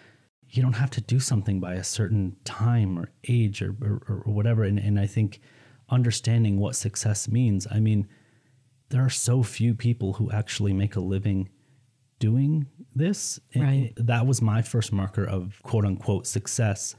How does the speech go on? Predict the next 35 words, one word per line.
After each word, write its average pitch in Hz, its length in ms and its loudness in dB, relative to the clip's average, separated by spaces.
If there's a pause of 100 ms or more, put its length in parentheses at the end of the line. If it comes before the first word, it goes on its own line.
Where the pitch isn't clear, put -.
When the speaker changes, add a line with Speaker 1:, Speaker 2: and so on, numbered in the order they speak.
(800)
Speaker 1:
way 107 360 0
before 107 440 0
I 95 120 0
won 95 480 0
the - 160 -2
Emmy, 98 320 0
way 95 200 0
before 98 600 -2 (320)
any 113 180 4
of 101 60 4
these 95 140 0
other 95 120 0
things 101 280 -4
happened. 90 540 -4 (540)
Uh, 110 60 2
you 101 100 2
know, 90 100 -2
I 85 120 -2
was 104 140 0
on 98 120 0
a 92 40 -6
panel 113 340 0
one 92 160 -2
time 95 340 -4
and 95 100 -4
they 98 60 -4
were 113 100 -2
like, 101 240 -6
"With 135 140 -4
your 127 160 2
recent 135 400 0
success." - 560 -4
And 107 100 0
I 101 80 0
said, 101 300 -4